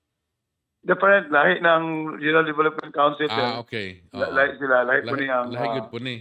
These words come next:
Speaker 1: peace and order.
Speaker 2: Oo,
Speaker 1: But, ah,
Speaker 2: so, mm.
Speaker 1: ah, considering, ah, sa ato ang development, sir,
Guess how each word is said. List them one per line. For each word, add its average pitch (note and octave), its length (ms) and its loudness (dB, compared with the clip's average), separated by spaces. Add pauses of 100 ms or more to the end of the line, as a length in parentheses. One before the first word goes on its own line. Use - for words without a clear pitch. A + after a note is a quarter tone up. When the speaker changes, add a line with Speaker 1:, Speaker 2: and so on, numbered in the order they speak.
(100)
Speaker 1:
peace C#3+ 160 -6
and C3+ 160 -2
order. B2 480 0
Speaker 2:
Oo, - 80 -18
Speaker 1:
But, B2+ 240 -2
ah, C3 160 4
Speaker 2:
so, A#2+ 60 2 (420)
mm. G2+ 160 -16
Speaker 1:
ah, B2+ 480 2
considering, F#3 640 2
ah, C3+ 320 2 (480)
sa C3+ 180 2 (600)
ato D#3 240 2
ang D#3 400 0
development, F3+ 560 2
sir, D#3+ 400 4